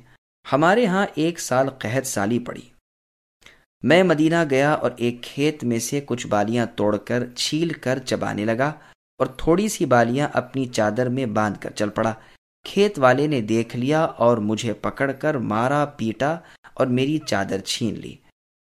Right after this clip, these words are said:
میں رسول اللہ کے پاس گیا اور آپ سے واقعہ عرض کیا تو آپ نے اس شخص کو کہا، "اس بھوکے کو نہ تو تو نے کھانا کھلایا، نہ اس کے لیے کوئی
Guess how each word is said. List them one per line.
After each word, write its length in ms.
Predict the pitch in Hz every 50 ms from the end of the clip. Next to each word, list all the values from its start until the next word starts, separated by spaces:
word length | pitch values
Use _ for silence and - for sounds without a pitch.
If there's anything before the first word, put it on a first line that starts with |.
| _
میں 180 | 120 147 175 185
رسول 280 | 180 165 - - 156
اللہ 320 | 147 143 143 147 151 151 147
کے 80 | 139
پاس 360 | 127 127 123 120 127 123 113 107
گیا 200 | 117 117 120 123
اور 200 | 131 139 135 123
آپ 280 | - - 107 113 117 117
سے 120 | - -
واقعہ 460 | 110 104 98 95 - - 104 107 104 - - - _
عرض 260 | 110 120 123 120 131 127 123
کیا 280 | - 139 143 147 156 156 - - - _ _ _ _ -
تو 120 | - - -
آپ 340 | 117 123 139 147 143 - 160
نے 80 | 160
اس 180 | - - 123 120
شخص 300 | - - 123 123 - -
کو 120 | - 101
کہا، 400 | 95 - 98 98 101 107 120 123 123 - - - _ _ _ _
"اس 200 | 170 180 - -
بھوکے 480 | 117 117 135 139 139 139 165 165 165
کو 300 | 156 160 - 160 170 170
نہ 260 | 156 120 110 120 123 131 127 -
تو 140 | 156 156
تو 240 | 147 151 - 123 120
نے 160 | 120 127 127 127 123
کھانا 320 | - - 98 98 98 92
کھلایا، 500 | 95 - - - 107 110 110 113 123 131 139 139 - - - - _ _
نہ 140 | - 123 143 156 170 -
اس 220 | - 143 131 123
کے 180 | - - 147 143
لیے 260 | 131 131 139 147 151
کوئی 260 | 147 147 - 143 139